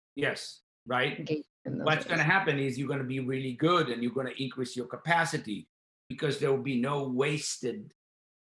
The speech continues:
Speaker 1: brain cells that are focusing on other
Speaker 2: Right.
Speaker 1: things. At the same time, you also have to remove any barriers that decrease your capacity. So if you're upset with me and you're unresolved with people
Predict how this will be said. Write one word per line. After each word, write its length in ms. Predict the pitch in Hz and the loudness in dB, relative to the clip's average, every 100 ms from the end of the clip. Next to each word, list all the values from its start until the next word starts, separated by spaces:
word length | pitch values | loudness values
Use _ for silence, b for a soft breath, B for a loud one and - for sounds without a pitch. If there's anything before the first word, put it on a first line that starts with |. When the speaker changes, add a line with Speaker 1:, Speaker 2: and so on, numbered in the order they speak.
| _ _ | _ _
Speaker 1:
brain 600 | 117 135 143 143 139 120 - _ _ | 0 2 2 2 0 -2 -6 _ _
cells 540 | - 143 120 120 120 - | -4 2 2 2 -2 -4
that 140 | 123 | -2
are 180 | 120 117 | 0 -2
focusing 580 | - 127 123 135 123 123 | -2 -4 -2 -2 -2 -2
on 120 | 117 | -2
other 200 | 113 117 - | -4 -4 0
Speaker 2:
Right. 80 | 208 | 0
Speaker 1:
things. 180 | 139 - _ _ _ _ _ _ | 0 -4 _ _ _ _ _ _
At 120 | 151 147 | -4 -2
the 60 | |
same 380 | 135 202 233 220 | -2 2 2 2
time, 400 | 170 135 117 127 | 2 2 2 0
you 140 | 127 123 | -2 0
also 720 | 147 143 - 143 131 131 127 | 0 0 0 2 2 2 2
have 260 | 143 143 | 0 -2
to 300 | - 139 131 131 | -2 0 0 4
remove 640 | 127 131 151 196 160 123 - | 4 4 0 0 -2 -6 -2
any 600 | 156 156 147 143 131 110 | 0 0 0 -2 -4 0
barriers 1000 | 151 175 175 139 117 107 151 196 - - _ _ _ 143 | 4 4 4 2 0 -2 -4 -4 -8 -12 _ _ _ -6
that 160 | 143 127 - | -6 -8 -8
decrease 440 | 175 196 - 120 117 | -8 -8 -8 -8 -6
your 100 | 113 | -8
capacity. 540 | 107 113 110 - 107 | -6 -4 -4 -4 -10
So 240 | - 123 | -4 -2
if 140 | 123 123 | -2 -2
you're 140 | 131 | -2
upset 360 | 120 - 156 - | -2 -2 -2 -2
with 160 | 120 104 | -6 -4
me 360 | 107 92 85 _ _ _ _ | -8 -8 -14 _ _ _ _
and 240 | 113 117 120 | -6 -4 -4
you're 100 | 127 | 0
unresolved 580 | 135 139 135 151 139 123 | 0 0 2 4 4 0
with 160 | 123 | -4
people 520 | - 85 - 87 87 | -6 -10 -12 -14 -14